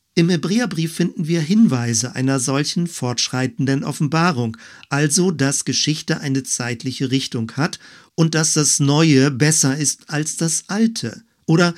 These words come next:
sogar eine höhere Stufe darstellt als die jüdische Religion.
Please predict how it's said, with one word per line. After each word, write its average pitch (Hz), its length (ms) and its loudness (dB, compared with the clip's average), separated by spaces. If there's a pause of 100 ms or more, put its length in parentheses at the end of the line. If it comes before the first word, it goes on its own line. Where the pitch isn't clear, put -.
(280)
sogar 156 480 0
eine 160 400 2
höhere 165 380 4
Stufe 226 580 0
darstellt 117 840 -2
als 143 260 -4
die 147 160 -2
jüdische 135 480 0
Religion. 110 640 -4